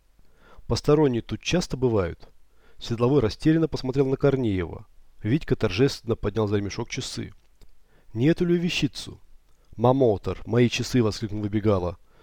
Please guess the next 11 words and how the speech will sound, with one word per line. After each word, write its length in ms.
быстро 320
направляясь 460
к 100
нам. 280
"Мои 280
часы! 380
Так, 400
нехорошо, 500
понимаете, 560
молодой 360
человек. 500